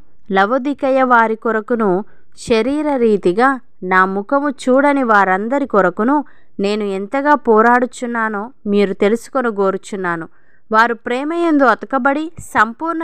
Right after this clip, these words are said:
గ్రహింపు యొక్క సకలైశ్వర్యము కలిగిన వారై, దేవుని మర్మమై ఉన్న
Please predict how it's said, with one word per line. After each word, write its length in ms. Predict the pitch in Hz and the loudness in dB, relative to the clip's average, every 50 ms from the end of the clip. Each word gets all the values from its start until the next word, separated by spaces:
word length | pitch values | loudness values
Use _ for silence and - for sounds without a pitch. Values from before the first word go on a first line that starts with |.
| 302 247 226 | -6 -4 -4
గ్రహింపు 460 | 214 208 190 220 247 262 247 - 277 | -2 -2 -2 0 -2 -2 0 0 2
యొక్క 320 | 262 240 220 - - 233 214 | 2 2 2 0 -2 -4 -4
సకలైశ్వర్యము 1120 | - - - 214 - - 214 208 208 226 233 - - - 285 285 294 302 302 302 285 294 285 - | -2 -4 -6 -6 -6 -6 -6 -6 -6 -6 -8 -10 -8 -2 0 2 2 2 2 2 2 0 0 0
కలిగిన 360 | 208 180 185 185 196 208 214 226 | -2 -2 -2 -2 -4 -4 -4 -2
వారై, 400 | 226 233 247 247 262 277 294 311 311 - - - - - - - - 214 175 214 | 0 2 4 4 4 4 2 0 -2 -6 -14 -18 -18 -18 -18 -12 -10 -2 2 2
దేవుని 400 | 226 254 277 311 330 339 339 320 | 2 2 2 -2 -4 -6 -6 -2
మర్మమై 560 | 302 269 220 214 214 233 254 269 277 285 285 285 277 | 0 0 0 2 2 2 2 2 4 2 2 2 2
ఉన్న 120 | 269 262 | 2 0